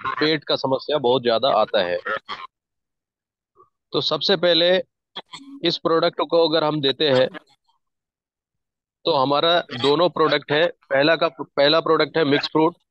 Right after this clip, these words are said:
इसमें आपको घबराहट हो, बेचैनी हो, पेट में हल्का दर्द हो, मोटापा का प्रॉब्लम हो, आपका सीने में हीक में जलन हो, सब में,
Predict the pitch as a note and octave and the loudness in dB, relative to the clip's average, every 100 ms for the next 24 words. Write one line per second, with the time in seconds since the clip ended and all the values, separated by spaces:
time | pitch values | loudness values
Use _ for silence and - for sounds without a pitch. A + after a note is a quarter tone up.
0 | _ - - - _ _ _ _ _ _ | _ -18 -14 -14 _ _ _ _ _ _
1 | D#3 D3 F3+ F#3 E3+ F#3+ F3+ D3 D3 D3+ | -6 -2 2 2 2 2 2 2 2 2
2 | E3 D3+ D3+ D#3 D#3 C3+ C3+ C3+ C#3 D3+ | 2 2 4 6 4 2 -2 0 0 2
3 | D3+ C#3 C#3+ D3+ D#3 - - C#3+ D3+ D#3 | 2 4 6 6 4 0 -8 -2 2 2
4 | D3 C#3+ C3+ C3+ D3 C3+ D3 C#3+ C3 C3+ | 2 2 2 2 2 2 2 2 2 2
5 | C3+ - - - - C3 C3 C#3+ C3+ D#3+ | 0 -4 -16 -18 -6 -2 0 2 2 2
6 | D3+ D3+ C#3 C3 C#3+ C3+ C3 C3+ C3+ - | 2 2 2 2 2 2 4 4 2 -2
7 | _ _ _ _ _ _ _ _ _ _ | _ _ _ _ _ _ _ _ _ _
8 | _ _ _ _ _ - - - C3+ - | _ _ _ _ _ -20 -10 0 0 2
9 | D3+ D3 C#3+ C3+ - D3+ E3 E3 D#3+ C#3+ | 2 4 4 2 2 2 4 2 4 4
10 | D#3+ D3+ D#3+ C#3 C#3+ D#3+ D3 C#3 C#3 C#3 | 2 0 0 2 2 2 2 2 2 -2
11 | C#3 - _ _ _ _ _ _ _ _ | -6 -10 _ _ _ _ _ _ _ _
12 | - G3+ A3+ | -8 -2 0